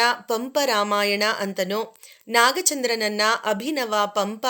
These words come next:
ಎಂತನೂ ಕರೆಯಲಾಗತ್ತೆ. ಈ ರಾಮಚಂದ್ರ ಚರಿತಾ ಪುರಾಣ ಜೈನ ಸಂಪ್ರದಾಯಕ್ಕೆ ಸೇರಿದಂತಹ ಒಂದು ರಾಮಾಯಣ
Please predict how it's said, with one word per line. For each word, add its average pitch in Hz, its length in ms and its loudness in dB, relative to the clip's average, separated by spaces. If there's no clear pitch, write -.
ಎಂತನೂ 196 440 -4
ಕರೆಯಲಾಗತ್ತೆ. 185 1120 -2
ಈ 330 120 4
ರಾಮಚಂದ್ರ 302 640 0
ಚರಿತಾ 269 460 0
ಪುರಾಣ 233 400 -2
ಜೈನ 262 440 0
ಸಂಪ್ರದಾಯಕ್ಕೆ 233 840 0
ಸೇರಿದಂತಹ 202 880 -2
ಒಂದು 196 280 -6
ರಾಮಾಯಣ 202 560 -2